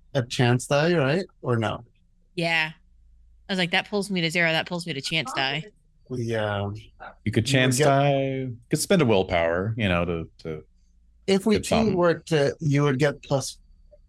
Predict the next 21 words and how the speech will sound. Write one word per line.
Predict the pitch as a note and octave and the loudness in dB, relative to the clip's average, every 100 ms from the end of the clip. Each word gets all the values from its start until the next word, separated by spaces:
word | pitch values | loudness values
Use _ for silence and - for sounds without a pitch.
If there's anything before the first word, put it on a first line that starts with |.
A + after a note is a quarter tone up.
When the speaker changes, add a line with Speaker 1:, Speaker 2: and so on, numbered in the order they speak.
| - - | -20 -6
Speaker 1:
one, | A2+ A#2+ G#2 A2 D#3+ D3+ - | -2 0 0 -2 -4 -6 -4
but | B2 | 2
I, | A#2+ - | 2 2
I | C3+ | 0
don't | C3 | 2
know | C3 | 2
if | A#2+ | 2
that, | B2 A2+ - - _ - _ _ B2 - C3+ - - | 0 0 -2 -18 _ -20 _ _ -20 -18 -18 -18 -8
I'm | D3 E3+ | 0 4
definitely | D3+ D3 C3 G#2+ | 4 4 2 2
willpower. | G2+ - G#2+ G#2+ G2+ - - _ - - _ - - | -2 -6 -16 -14 -16 -20 -20 _ -20 -20 _ -20 -12
Um, | A2+ A2+ A2 - - _ | -10 -10 -14 -20 -20 _
Speaker 2:
Yeah. | D3+ D3+ D3 C#3 | -4 0 2 2
Speaker 1:
mm. | A#2 A#2 - - - - - - - - - - - - - - - - - - - - - - - - - - | 0 -6 -18 -20 -20 -20 -20 -20 -20 -20 -20 -20 -20 -20 -20 -20 -20 -20 -20 -20 -20 -20 -20 -20 -20 -20 -20 -14
Speaker 2:
There | - | -8
we | - | -4
go. | - - - - - - _ _ E3 | -4 -6 -12 -20 -20 -20 _ _ 2
Speaker 3:
Okay. | C#3+ | 4
Speaker 2:
One | F#3+ F3+ | 4 2
success. | E3 - - - - - - - - - - - - - - - - - - - | 0 -2 -2 -4 -8 -12 -20 -20 -20 -20 -20 -20 -20 -20 -20 -20 -20 -20 -20 0
Speaker 3:
Nice. | - - - | 2 2 0